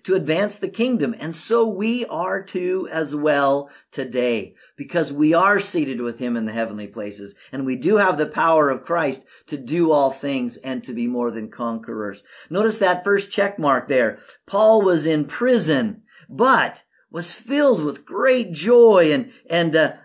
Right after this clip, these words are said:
and, uh, uh, great excitement for the love of the brethren that he had for them and they had for us. It reminds me of, uh, a really sweet, uh, uh, messenger message from Sean O'Donnell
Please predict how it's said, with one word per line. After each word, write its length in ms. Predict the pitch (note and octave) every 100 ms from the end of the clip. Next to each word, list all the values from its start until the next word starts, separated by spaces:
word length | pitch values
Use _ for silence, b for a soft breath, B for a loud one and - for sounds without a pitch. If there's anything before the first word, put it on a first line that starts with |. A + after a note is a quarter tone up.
| -
and, 240 | D3+ C#3+
uh, 240 | D3 B2+ - -
uh, 300 | C3 - - D#3+ D3+ - F3
great 340 | E3 A#3+ A#3+
excitement 600 | G3 - A#3 A3+ E3+ D3+
for 140 | - D3
the 120 | D3
love 720 | D3+ F#3 A3 A3+ A3+ A#3 A3
of 260 | - D#3 C3+
the 80 | C3
brethren 960 | A#2+ B2 C#3 F3+ G3 F#3 F#3 F#3+ G3 b b b
that 140 | C#3 A#2+
he 200 | F#3 G#3
had 240 | G#3 G3
for 140 | F3 E3
them 260 | F#3 F#3
and 160 | - D#3
they 120 | F3+
had 280 | E3+ F3 E3+
for 140 | D#3
us. 380 | D#3+ E3 A#2 - _ _ b b
It 140 | D#3
reminds 560 | D#3+ D#3 E3+ F#3+ F3 D#3
me 300 | C#3+ C3+ b b -
of, 260 | D3 C3
uh, 340 | C3+ C3 A#2+ A#2+ _ _ C#3
a 80 |
really 280 | C#3+ E3+ E3
sweet, 600 | D#3 - D3+ E3 E3 -
uh, 300 | D3+ C3+ C3 -
uh, 200 | B2+ B2
messenger 560 | A#2+ C#3+ D#3+ D3 A#2+ A#2
message 540 | A2 A2+ A#2 A#2+ -
from 200 | - A#2+
Sean 320 | A2+ D3 C#3
O'Donnell 640 | B2+ A2+ B2+ C#3 C3+ A#2+